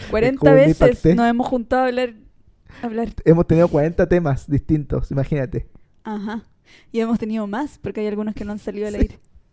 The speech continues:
Speaker 1: Bueno, bienvenido a este capítulo número cuarenta. <laughs> Cuarenta temas ya él. <laughs> Cuarenta temas distintos que hemos hablado. Voy a volver a repetir eso porque me da una reflexión.
Speaker 2: <laughs>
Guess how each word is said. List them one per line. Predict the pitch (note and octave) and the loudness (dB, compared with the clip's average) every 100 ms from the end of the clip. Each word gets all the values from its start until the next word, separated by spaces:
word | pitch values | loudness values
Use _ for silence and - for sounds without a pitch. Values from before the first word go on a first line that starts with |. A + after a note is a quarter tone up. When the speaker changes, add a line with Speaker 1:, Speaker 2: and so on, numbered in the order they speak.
| - - _ | -20 -20 _
Speaker 1:
Bueno, | C#3 B2 A#2 | -8 -6 -6
bienvenido | B2 B2+ D3 E3+ | -6 -4 -4 -4
a | |
este | F3 D#3+ | -4 -6
capítulo | D3+ D#3+ D#3 | -6 -4 -6
número | D#3 D#3 D3 | -4 -6 -4
cuarenta. | B2+ C3 B2 - D#3+ _ _ _ - | -4 -4 -6 -12 -18 _ _ _ -20
<laughs> | - - - - - - - - _ - - - _ - | -18 -18 -20 -20 -16 -16 -18 -20 _ -20 -20 -20 _ -6
Cuarenta | D#3 F3 F#3+ | -2 0 0
temas | G3 F#3 D3+ | 0 0 0
ya | C#3 B2+ | 0 -2
él. | C3+ - _ | -6 -10 _
<laughs> | E3 - - _ - - - - | -16 -16 -20 _ -20 -20 -20 -10
Cuarenta | C#3 C#3+ D#3 | -6 -4 -4
temas | E3 E3 | -2 -4
distintos | D#3+ F#3 G3 | -4 -6 -6
que | F#3 | -6
hemos | F3 E3 | -6 -4
hablado. | D#3 C3+ A2+ - - - - - | -4 -4 -8 -10 -20 -20 -16 -6
Voy | C#3+ | -2
a | |
volver | C3+ D#3+ | 2 2
a | G3 | 0
repetir | G3 G3 | 0 0
eso | E3+ | 0
porque | D3+ | -2
me | D3 | 0
da | D3+ | 0
una | D#3 F3 | 0 0
reflexión. | E3+ F3 F3 - G3+ D#3 - - | -2 -4 -6 -2 -2 -4 -10 -18
Speaker 2:
<laughs> | - A3+ A#3 A#3 G3 | -12 -10 -10 -12 -14